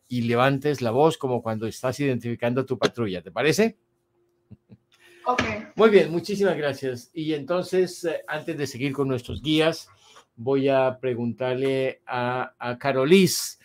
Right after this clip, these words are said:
Speaker 1: Carolis, ¿qué es para ti el, el movimiento Scout? ¿Por qué te vinculas? ¿Y qué es lo que a ti en lo particular,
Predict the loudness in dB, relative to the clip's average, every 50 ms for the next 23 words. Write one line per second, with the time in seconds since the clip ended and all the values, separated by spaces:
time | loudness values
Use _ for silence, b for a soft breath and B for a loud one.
0 | B B B B B B _ 2 6 6 8 8 8 6 4 4 2 -2 0 4
1 | 4 6 6 4 2 -2 -4 -4 -4 -4 -6 -8 -8 -6 -2 0 0 0 0 -2
2 | -4 -6 -4 -2 0 0 -2 -4 -4 -4 -4 -2 0 0 0 0 2 0 0 0
3 | -2 -2 -4 -6 -6 -4 -2 0 2 4 4 2 0 -2 _ _ 0 0 0 0
4 | -2 0 0 0 2 2 0 0 0 0 -2 0 2 2 2 4 4 2 2 0
5 | -2 -6 -12 -16 -12 -4 -2 0 0 0 0 -2 -2 -6 -6 -6 -4 -4 -2 0
6 | 0 0 0 -2 -4 -6 -8 -8 -6 -2 -2 -2 -2 -4